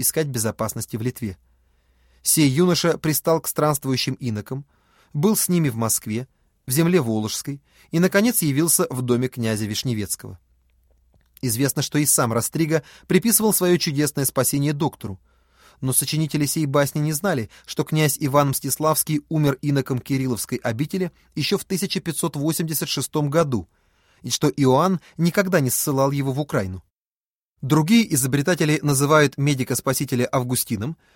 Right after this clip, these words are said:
прибавляя, что он был из числа многих людей и учёных,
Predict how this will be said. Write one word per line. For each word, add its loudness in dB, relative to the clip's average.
прибавляя, 4
что -2
он 2
был 2
из -6
числа 0
многих 0
людей -2
и 2
учёных, -4